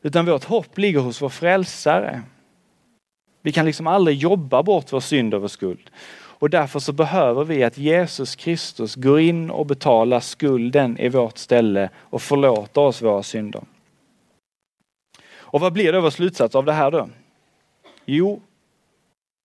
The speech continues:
kanske smärtsamt, men väldigt viktigt. Om vi inte är beredda att som kvinnan släppa kontrollen,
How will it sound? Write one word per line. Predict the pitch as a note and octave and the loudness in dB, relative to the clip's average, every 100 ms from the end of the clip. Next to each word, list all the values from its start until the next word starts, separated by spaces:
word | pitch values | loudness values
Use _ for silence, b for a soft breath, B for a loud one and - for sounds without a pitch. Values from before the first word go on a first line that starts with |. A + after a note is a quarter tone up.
| _ _ _ _ _ _ _ _ | _ _ _ _ _ _ _ _
kanske | E3 E3+ D3 | -4 -2 -4
smärtsamt, | C3+ E3 D#3+ - G2 F#2+ - | -4 -4 -4 -6 -6 -10 -12
men | B2 A#2+ | -6 0
väldigt | B2+ A#2+ A2+ | 2 2 -2
viktigt. | A2+ - - - _ b b b | -4 -6 -16 -16 _ b b b
Om | b b B2+ C3+ | b b -6 -2
vi | F3+ | 0
inte | E3+ F#3 D#3+ C#3+ | 0 0 0 0
är | |
beredda | B2+ B2+ B2+ G2+ A2+ A#2+ F2 - _ _ _ - | 2 2 4 2 0 -2 -4 -18 _ _ _ -4
att | C3+ C3 | 0 0
som | C3 B2 | -2 -6
kvinnan | - C#3+ C#3 A2+ G#2 | -2 -2 0 0 -2
släppa | - - C#3+ - - A2+ | -6 0 0 0 -4 -4
kontrollen, | C3 C3 G#2+ G2+ G#2 A#2 | -4 -8 -8 -8 -8 -14